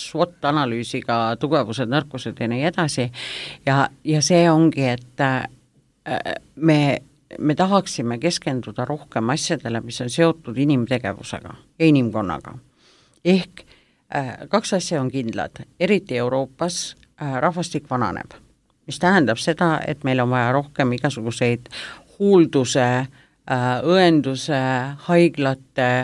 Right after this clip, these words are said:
mis iganes asjadega seotud, äh, tooteid. Ja, ja siin on nii väga niisugused, äh, äh, smart, äh, industry alla kuuluvad,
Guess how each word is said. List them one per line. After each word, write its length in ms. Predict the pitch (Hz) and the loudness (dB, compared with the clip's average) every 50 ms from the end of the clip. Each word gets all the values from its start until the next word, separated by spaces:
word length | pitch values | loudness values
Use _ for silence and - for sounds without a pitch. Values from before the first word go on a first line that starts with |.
| 123 120 - - - - - - _ - | -4 -8 -16 -20 -20 -20 -20 -20 _ -10
mis 120 | - 143 175 | -4 2 4
iganes 360 | 185 165 165 143 127 120 147 | 4 6 4 4 2 0 -2
asjadega 420 | 147 143 - 139 - 123 117 131 | -4 -4 -4 -6 -4 -2 -2 -2
seotud, 560 | 127 151 131 123 120 - - 127 120 120 - - 135 | 0 2 2 0 0 -2 -2 -2 -2 -2 -4 -4 -2
äh, 300 | 123 120 120 120 127 127 - _ - | 0 0 0 -2 -4 -8 -10 _ -2
tooteid. 600 | - 107 101 - - - - 64 62 - - - - - _ _ _ _ _ _ _ _ _ _ - 151 | 0 0 0 0 -4 -4 -4 -4 -4 -6 -10 -14 -20 -20 _ _ _ _ _ _ _ _ _ _ -4 0
Ja, 280 | 151 143 135 143 139 - - | 2 2 2 2 0 0 2
ja 140 | 147 151 | 2 2
siin 240 | 143 - 202 208 196 | 4 4 4 4 4
on 200 | 175 165 160 165 | 4 4 4 4
nii 440 | 160 156 147 147 147 147 135 127 - - - - 139 | 4 4 4 2 2 0 0 -2 -2 -4 -6 -6 -2
väga 320 | 151 165 165 - 180 165 143 | -2 -2 0 0 -2 0 0
niisugused, 800 | 135 131 123 - 147 - 127 - - 151 139 139 143 - - - | 0 -2 -4 -6 -8 -8 -8 -4 -2 -2 -2 -2 -4 -8 -4 -2
äh, 260 | 139 139 135 139 139 139 - _ _ _ _ _ _ _ _ _ _ _ _ _ _ - 147 | 0 0 0 0 -2 -4 -8 _ _ _ _ _ _ _ _ _ _ _ _ _ _ -8 -6
äh, 800 | 147 139 139 143 147 151 151 151 151 160 147 147 151 151 - - - - | -4 -4 -4 -4 -6 -6 -6 -6 -6 -6 -6 -6 -6 -8 -8 -8 -8 -6
smart, 720 | - - - - 180 190 190 202 202 196 190 170 160 147 - _ _ _ - - - - _ _ _ _ _ _ _ - | -4 -4 -2 2 2 4 6 6 6 6 4 4 2 0 -4 _ _ _ -18 -16 -16 -16 _ _ _ _ _ _ _ -4
äh, 220 | 147 143 135 131 - | -2 -2 -2 -2 0
industry 800 | - 151 165 175 175 160 - 107 117 123 - - - - 135 123 | 2 2 4 6 6 4 4 2 0 -2 -4 -6 -4 -2 -2 0
alla 400 | 117 143 156 151 135 120 117 110 | 2 2 2 2 2 0 -2 -4
kuuluvad, 600 | - - 143 135 131 127 123 113 107 113 120 | -4 -2 0 0 0 0 0 0 -2 -2 -4